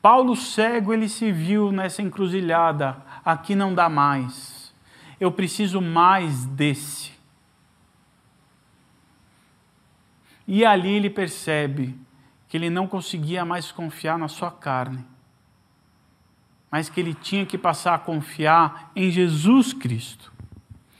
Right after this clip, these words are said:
Ele é o único do qual nós podemos entregar os nossos corações.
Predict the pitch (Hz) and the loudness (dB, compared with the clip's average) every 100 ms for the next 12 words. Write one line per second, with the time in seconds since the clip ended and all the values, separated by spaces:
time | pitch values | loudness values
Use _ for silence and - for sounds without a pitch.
0 | - - - - 165 214 254 254 233 269 | -20 -20 -20 -6 0 2 4 6 6 8
1 | 349 320 202 175 160 151 180 208 208 160 | 6 6 2 0 -4 -2 4 4 4 0
2 | - 175 156 202 202 185 185 185 165 185 | -4 -4 0 0 0 0 0 0 4 6
3 | 226 190 180 202 - 170 - 214 202 - | 6 6 2 0 0 -8 -2 -2 -2 2
4 | 247 262 151 - - | 2 2 0 -8 -18